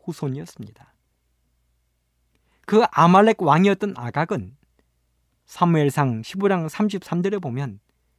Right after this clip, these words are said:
사무엘에 의해서 죽임을 당했습니다. 그랬기에 어쩌면 하만은 유대 민족에게 강력한 적개심을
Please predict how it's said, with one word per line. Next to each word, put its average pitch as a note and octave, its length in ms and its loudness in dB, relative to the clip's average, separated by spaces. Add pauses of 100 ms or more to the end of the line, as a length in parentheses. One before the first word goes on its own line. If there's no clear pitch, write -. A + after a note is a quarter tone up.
(640)
사무엘에 E3 500 0
의해서 B2+ 360 -2
죽임을 D#3+ 600 -2 (100)
당했습니다. B2 720 -14 (1080)
그랬기에 C#3 560 -2 (600)
어쩌면 D#3+ 440 0
하만은 C#3 560 -2 (340)
유대 G3 280 2
민족에게 E3 840 -2 (580)
강력한 A#3 680 4
적개심을 D#3 640 -4